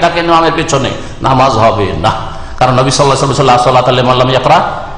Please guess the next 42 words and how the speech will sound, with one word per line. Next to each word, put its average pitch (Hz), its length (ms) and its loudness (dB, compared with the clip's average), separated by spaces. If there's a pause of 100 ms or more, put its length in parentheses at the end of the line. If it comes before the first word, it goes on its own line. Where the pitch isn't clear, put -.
(120)
বিফাতিহাতিল 190 560 2
কিতাব", 151 260 0
যে 156 120 -2
ব্যক্তি 156 240 -2
সূরা 156 220 0
ফাতিহা 135 360 0
পড়ে 127 160 2
না, - 60 -2
তার 110 100 0
নামাজ 87 220 -2
হয় 78 160 -6
না। - 300 -12 (240)
শুনলেও 143 360 2
না, 170 100 4
পড়লো 143 300 2
না, 98 120 0
শুনলে 131 320 0
না 135 100 2
হয় 139 180 2 (400)
পড়ার 151 180 2
বিকল্প 98 400 -4
হয়তো, 90 260 -4
আল্লাহু 107 300 2
আ'লাম। 80 220 -2 (1400)
তবে 175 180 4
কারো 185 280 4
মনে 196 220 2
যদি 208 200 0
এর, 196 180 2 (140)
এর 202 100 4
উপর 208 180 0
তৃপ্তি 220 360 -2
না 175 80 2
হয়, 127 220 2 (1120)
তাহলে 156 360 2
সেই 196 240 2
ব্যক্তি, 151 460 0
যেমন 147 260 0
ইমাম 151 180 2
শাফি, 147 280 2
ইমাম 147 160 2
বুখারী, 131 340 2